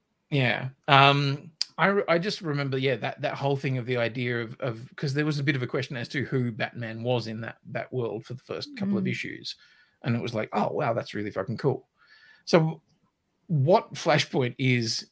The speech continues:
Speaker 1: is continuing the long story tradition of D C fucking up its continuity so badly
Speaker 2: <laughs>
Speaker 1: that every, I don't know, ten years or so, <laughs> they have to just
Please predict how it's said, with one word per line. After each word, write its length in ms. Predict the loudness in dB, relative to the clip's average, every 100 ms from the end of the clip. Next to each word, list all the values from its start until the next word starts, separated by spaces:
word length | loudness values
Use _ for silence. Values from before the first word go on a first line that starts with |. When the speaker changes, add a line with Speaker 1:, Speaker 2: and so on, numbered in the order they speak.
| 0
Speaker 1:
is 380 | 2 4 2 2
continuing 680 | 0 2 2 4 4 4
the 80 | 4
long 600 | 4 4 4 4 0 -2
story 500 | -6 4 6 8 4
tradition 580 | 2 -2 -2 0 0 0 -2
of 180 | -4
D 200 | -2 0
C 320 | 0 0 -2 -2
fucking 400 | -4 -2 0 0
up 100 | -2
its 100 | -6
continuity 600 | -6 -2 0 0 0 -2
so 280 | 0 2 4
badly 580 | 4 4 4 8 6 8
Speaker 2:
<laughs> 1120 | 4 4 0 -2 -10 -10 -16 -20 -20 -20 6
Speaker 1:
that 120 | 12
every, 580 | 12 10 6 6 6 2
I 100 | 0
don't 100 | 2
know, 180 | 4 2
ten 320 | 2 2 4
years 280 | 4 4 6
or 100 | 6
so, 200 | 10 10
<laughs> 0 |
they 260 | 10 8 8
have 240 | 6 4
to 240 | 6 10 12
just 480 | 12 12 10 4